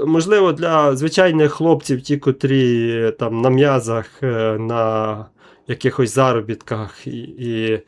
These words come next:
там, м, нормально, е, мають якесь там коло спілкування, є членом якихось там не одного і, а кількох соціальних груп, вони то можуть зробити, можливо, і з легкістю, з усмішкою на обличчі, а подекуди воно їм і не дуже треба,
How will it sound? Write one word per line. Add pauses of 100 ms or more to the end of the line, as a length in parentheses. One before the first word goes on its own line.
(460)
там,
м,
нормально, (440)
е,
мають
якесь
там
коло
спілкування,
є
членом
якихось
там
не
одного
і,
а
кількох
соціальних
груп, (360)
вони
то
можуть
зробити,
можливо,
і
з
легкістю,
з
усмішкою
на
обличчі,
а
подекуди
воно
їм
і
не
дуже
треба,